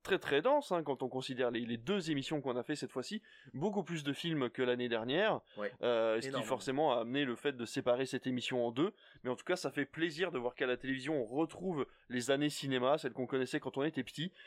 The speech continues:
Speaker 1: et, euh, voilà, ça fait, euh, ça fait toujours plaisir de se dire que si vous avez pas l'occasion de,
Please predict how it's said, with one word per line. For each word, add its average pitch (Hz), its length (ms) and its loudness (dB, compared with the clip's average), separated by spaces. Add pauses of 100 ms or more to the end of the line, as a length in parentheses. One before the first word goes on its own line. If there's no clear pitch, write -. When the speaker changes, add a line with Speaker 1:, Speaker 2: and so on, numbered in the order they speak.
(140)
Speaker 1:
et, 123 180 2
euh, 123 300 4
voilà, 117 260 2
ça 120 180 -4
fait, 143 200 -2
euh, 120 160 0
ça 120 160 -4
fait 147 120 -4
toujours 165 320 -4
plaisir 151 320 -2
de 131 120 -2
se 117 40 -8
dire 156 140 -4
que 139 80 -6
si 175 140 -8
vous 151 160 -4
avez 120 160 0
pas 156 120 0
l'occasion 139 380 0
de, 123 160 -2